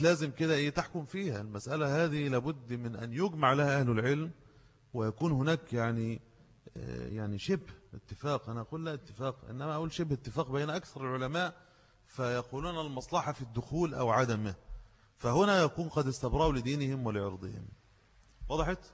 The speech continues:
طيب، هل المصيب واحد في المسائل الاجتهادية؟ المصيب واحد؟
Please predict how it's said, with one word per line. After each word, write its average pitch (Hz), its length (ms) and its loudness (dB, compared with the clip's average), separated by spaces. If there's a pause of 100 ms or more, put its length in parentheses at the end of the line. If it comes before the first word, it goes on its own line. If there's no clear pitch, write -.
(2000)
طيب، 120 300 2 (460)
هل 170 300 6
المصيب 180 520 6
واحد 147 440 6 (800)
في - 60 -12
المسائل 117 380 0
الاجتهادية؟ 127 680 2 (1700)
المصيب 120 460 0
واحد؟ 156 380 2